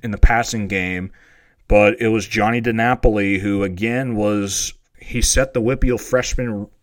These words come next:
passing record for most yards in a season back in twenty nineteen when he was an East Allegheny Wildcat.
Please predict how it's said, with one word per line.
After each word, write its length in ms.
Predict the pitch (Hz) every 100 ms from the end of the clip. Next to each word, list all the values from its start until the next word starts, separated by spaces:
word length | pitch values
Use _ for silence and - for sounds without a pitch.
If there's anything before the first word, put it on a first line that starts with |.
| -
passing 400 | 135 135 - 104
record 520 | 95 104 - 92 85 - _ _ _
for 100 | -
most 240 | 107 107
yards 360 | 98 98 123 127
in 80 | 107
a 40 |
season 480 | 95 - 104 98 95
back 220 | 101 104
in 100 | 104
twenty 260 | - 110 113
nineteen 540 | 107 104 - 120 131
when 80 | 101
he 100 | 107
was 160 | 104 101
an 60 |
East 240 | 107 104 104
Allegheny 420 | 104 101 107 104
Wildcat. 720 | 92 101 120 120 95 92 90